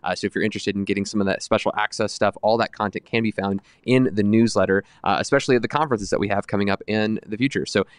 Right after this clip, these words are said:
if you wanna be updated for anything like that, make sure to subscribe to the newsletter. Uh, without further ado, guys, we thank you so much for tuning into this program of Remnant Radio, and we'll see you next Monday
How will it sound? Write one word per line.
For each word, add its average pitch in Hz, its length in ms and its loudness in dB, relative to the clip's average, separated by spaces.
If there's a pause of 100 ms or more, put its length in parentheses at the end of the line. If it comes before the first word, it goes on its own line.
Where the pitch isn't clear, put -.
if 85 280 0
you 110 80 0
wanna 110 140 2
be 107 180 0
updated 110 440 2
for 117 100 2
anything 127 200 2
like 117 160 0
that, 107 200 0
make 98 160 -4
sure 107 180 0
to 107 80 -2
subscribe 98 520 -2
to 131 300 2
the 104 100 -2
newsletter. 101 580 2 (260)
Uh, - 80 0
without 110 200 4
further 143 200 4
ado, 143 240 4
guys, 151 220 0
we 131 80 0
thank 135 120 2
you 131 60 0
so 139 140 2
much 135 180 0
for 123 120 -2
tuning 127 240 2
into 120 100 0
this 117 160 2
program 120 580 2
of 101 220 -4
Remnant 110 260 -4
Radio, 113 340 -4
and 110 100 -10
we'll 107 80 -8
see - 160 -6
you 127 60 -2
next 127 260 -6
Monday 170 500 2